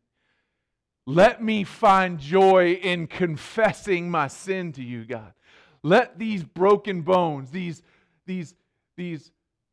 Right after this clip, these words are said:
disciplines and these consequences of sin, let them spring forth joy and gladness in me."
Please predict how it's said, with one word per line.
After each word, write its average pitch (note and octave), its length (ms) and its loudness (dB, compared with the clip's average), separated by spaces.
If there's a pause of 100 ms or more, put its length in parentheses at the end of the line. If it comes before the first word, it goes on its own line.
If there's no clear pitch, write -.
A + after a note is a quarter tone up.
(120)
disciplines D#3+ 1160 -2 (180)
and E3+ 140 -4
these F#3 200 -2
consequences A3 1200 -2
of F3 100 -8
sin, D3 560 -8 (2500)
let E3+ 240 -6
them D#3+ 320 -4
spring F3+ 460 -8
forth E3 380 -6
joy C#3 440 -6
and A2+ 180 -12
gladness A#2+ 680 -12
in G2+ 180 -20
me." - 240 -20